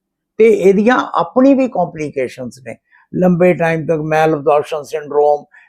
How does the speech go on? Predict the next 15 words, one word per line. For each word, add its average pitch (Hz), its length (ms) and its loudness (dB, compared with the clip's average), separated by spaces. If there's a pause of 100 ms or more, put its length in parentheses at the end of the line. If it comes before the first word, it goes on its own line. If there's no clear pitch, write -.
(300)
ਕਮੀ, 208 440 4
ਕਈ 190 320 4
ਵਿਟਾਮਿਨਸ 175 680 -2
ਦੀ 160 340 -2 (180)
ਸਪਲੀਮੈਂਟ 226 680 2
ਲੈਣੇ 175 360 2
ਪੈਂਦੇ 151 400 0
ਨੇ, 139 160 -4 (280)
ਸੋ - 140 -2
ਉਹਦੇ 175 340 0
ਵੀ 170 120 -8
ਸਾਈਡ 131 320 -10
ਇਫੈਕਟ - 280 -16 (100)
ਨੇ। - 100 -20 (640)
ਹੁਣ 226 240 2